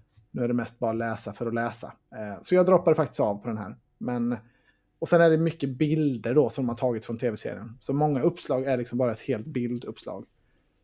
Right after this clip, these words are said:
Så det är lite mer av en coffee table-bok än, än liksom en utvidgande med my-, mer info från T V-serien. Så jag, jag var inte jättenöjd, tyvärr.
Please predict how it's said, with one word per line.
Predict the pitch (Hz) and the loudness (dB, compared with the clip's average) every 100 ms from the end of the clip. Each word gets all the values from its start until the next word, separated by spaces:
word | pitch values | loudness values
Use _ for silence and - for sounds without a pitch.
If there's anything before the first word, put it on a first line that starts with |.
| _ | _
Så | - | 2
det | 156 | 4
är | 170 - 175 | 4 -2 4
lite | 220 214 208 | 4 4 4
mer | 196 175 | 8 8
av | 156 | 8
en | 151 | 4
coffee | 165 139 143 | 0 0 -2
table-bok | 131 113 113 110 123 120 117 - - | -2 -2 -4 -8 -4 -4 -4 -8 -4
än, | 139 117 117 110 - | -2 0 -2 -4 -4
än | 123 117 | -2 -2
liksom | 110 - 117 | -4 -4 -2
en | 113 113 107 _ _ _ _ _ _ _ _ - | -2 -2 -4 _ _ _ _ _ _ _ _ -4
utvidgande | 143 143 - 135 123 117 123 107 107 113 117 | -4 -4 -8 -4 -4 -4 -4 -4 -4 -2 -2
med | 123 | 0
my-, | 123 123 | 0 -2
mer | 127 135 123 123 | -2 0 0 -2
info | 123 104 - 110 | -4 -4 -8 -10
från | - 113 | -10 -10
T | 117 | -10
V-serien. | - - - - _ _ | -10 -14 -16 -20 _ _
Så | - 156 | -2 0
jag, | 180 180 - - _ | 0 -2 -20 -20 _
jag | - 175 | 0 2
var | |
inte | 175 - | 2 2
jättenöjd, | 139 - 104 98 98 - | 0 0 -6 -6 -8 -12
tyvärr. | - 127 90 | -6 -6 -6